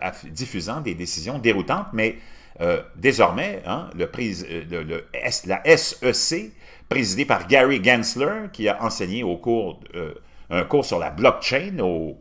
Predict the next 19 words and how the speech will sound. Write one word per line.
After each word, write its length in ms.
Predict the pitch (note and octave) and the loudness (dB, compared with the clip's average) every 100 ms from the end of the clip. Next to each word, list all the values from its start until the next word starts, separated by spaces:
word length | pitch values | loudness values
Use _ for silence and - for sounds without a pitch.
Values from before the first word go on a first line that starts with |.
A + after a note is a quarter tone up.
| - | -6
au 120 | F2 | -4
mit, 240 | D#2+ C3+ G#3 - - - - - - - - _ | -2 -2 -4 -10 -18 -20 -20 -20 -20 -20 -20 _
a 280 | F2+ F2 - | -2 -2 -4
clairement 440 | - D3 A#2+ C3+ - | -2 0 0 -6 -4
indiqué 400 | C3 D#2 - F3 | -6 -6 -6 -6
lors 280 | C#3+ A2 E2 | -2 -2 -4
d'une 200 | E2 D#2 | -6 -4
récente 460 | B2+ - F3+ F3 | -2 -2 -4 -4
audience 480 | A2+ E2 A2 D3+ F2+ | -6 -4 -6 -6 -10
du 100 | D#2+ | -6
comité 340 | G2 E2+ E2+ | -4 -4 -4
de 60 | G#2+ | -4
la 100 | E2+ | -4
Chambre 240 | - A#2+ | -4 -8
de 80 | F#2 | -8
l'industrie 640 | D#2 A2+ F2 F2+ - - | -4 -4 -4 -8 -12 -12
de 60 | G2 | -10
la 80 | D#2 | -10
cryptographie 840 | - A2 - G#2+ E2 D#2+ - F3+ | -8 -10 -4 -4 -4 -10 -10 -12